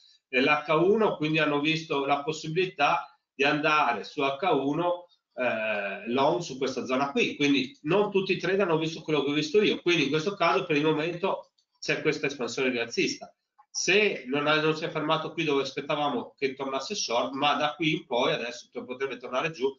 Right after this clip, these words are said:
andare in questa zona qui. Quindi la zona di tempo, di take profit è questa. Ok? Fino alle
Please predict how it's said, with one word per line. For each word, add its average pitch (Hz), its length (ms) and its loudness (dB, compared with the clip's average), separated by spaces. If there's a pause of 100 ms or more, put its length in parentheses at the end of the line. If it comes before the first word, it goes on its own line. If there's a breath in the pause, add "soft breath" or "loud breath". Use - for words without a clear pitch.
(160)
andare 139 380 2
in 147 80 -2
questa 131 260 -6
zona 131 240 -4
qui. 101 140 -10
Quindi 170 200 2
la 151 160 2
zona 185 260 2
di 160 180 -6
tempo, 165 440 0
di 127 220 -6
take 156 380 -2
profit 127 500 -4
è - 100 -12
questa. - 380 -14 (1700)
Ok? 170 280 -2
Fino 160 460 4
alle 143 460 0